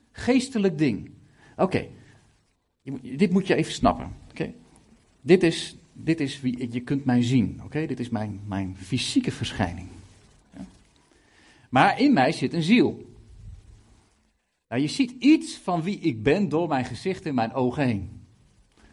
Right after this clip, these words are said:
Ja? Maar je ziet niet alles van mijn ziel.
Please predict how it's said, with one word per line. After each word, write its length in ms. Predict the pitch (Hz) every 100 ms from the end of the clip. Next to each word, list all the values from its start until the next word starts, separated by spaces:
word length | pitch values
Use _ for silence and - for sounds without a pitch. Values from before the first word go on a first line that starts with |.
| _ -
Ja? 300 | - 202 - - _ _ _ _ _
Maar 120 | 113
je 60 |
ziet 180 | 113 240
niet 140 | 170 120
alles 240 | 180 170
van 160 | - 104
mijn 160 | 95
ziel. 280 | 90 87 90